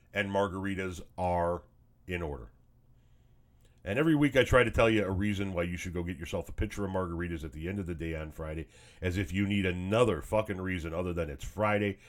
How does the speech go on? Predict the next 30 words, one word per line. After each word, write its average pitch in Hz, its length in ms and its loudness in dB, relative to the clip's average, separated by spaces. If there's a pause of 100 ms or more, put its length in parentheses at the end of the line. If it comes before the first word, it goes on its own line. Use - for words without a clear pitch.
(220)
and 85 120 -6
the 78 60 -8
work 95 320 -4
week 104 220 -4
is 85 100 -2
over. 87 280 -2
But, 78 220 -6 (480)
uh, 87 180 -4 (300)
I, 101 280 -6
I - 40 2
don't 113 80 2
know. - 200 -6
Pick - 160 4
a 127 60 0
reason. 90 320 -4
Uh, 85 40 -10
uh, 95 460 -6
festival 120 460 0
season's 113 400 -4
in 113 80 -2
full 110 220 -4
swing. 113 320 -4
Kids 117 240 -2
are 113 60 -2
going 113 260 0
back 107 180 0
to 104 80 -14
school. 104 420 -4
I, 101 180 -4 (220)
whatever. 110 640 2